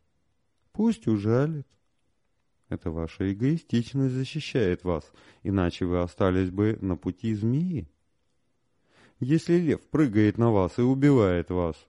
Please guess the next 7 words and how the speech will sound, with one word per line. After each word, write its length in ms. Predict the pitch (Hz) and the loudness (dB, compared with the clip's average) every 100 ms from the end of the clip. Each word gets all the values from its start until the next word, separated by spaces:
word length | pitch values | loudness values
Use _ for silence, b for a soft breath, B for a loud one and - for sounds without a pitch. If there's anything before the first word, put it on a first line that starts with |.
| _ _ _ _ _ _ _ | _ _ _ _ _ _ _
будьте 480 | 101 107 165 _ - | -8 -4 -4 _ -2
убиты. 640 | 113 82 82 104 - 131 117 _ _ _ _ _ _ | -2 -2 -4 -6 -6 -12 -12 _ _ _ _ _ _
Это 240 | 95 - | -4 -2
бескорыстие. 1000 | 104 123 - 196 175 127 120 - 131 127 120 _ _ _ _ b b b | -4 -4 -4 -2 -2 -4 -6 -8 -8 -8 -16 _ _ _ _ b b b
Этот 300 | 107 131 127 | 0 2 4
лев 200 | 175 185 | 4 2
голоден. 680 | 190 247 208 101 82 78 71 | 4 4 6 4 2 -6 -10